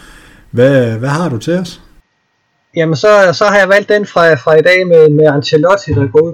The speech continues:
Speaker 2: på de sociale medier og, og, og siger, at, at, øh, Real Madrid ikke er interesseret i Cristiano Ronaldo, fordi det er jo da yderst sjældent, at, øh,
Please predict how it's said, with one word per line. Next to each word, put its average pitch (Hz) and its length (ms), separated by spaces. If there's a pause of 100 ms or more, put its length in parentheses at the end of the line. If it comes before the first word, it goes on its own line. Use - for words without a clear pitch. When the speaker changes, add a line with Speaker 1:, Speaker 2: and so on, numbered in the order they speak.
Speaker 2:
på 156 80
de 151 160
sociale 165 420
medier 165 400
og, 135 280 (120)
og, 131 160
og 131 340
siger, 165 320
at, 127 240
at, 117 220
øh, 120 280 (440)
Real 135 120
Madrid 160 360
ikke 160 160
er 135 60
interesseret 131 460
i 135 120
Cristiano 123 420
Ronaldo, 131 560
fordi 113 420 (680)
det 170 80
er 175 40
jo 170 120
da 139 240
yderst 190 300
sjældent, 160 440
at, 117 300
øh, 113 280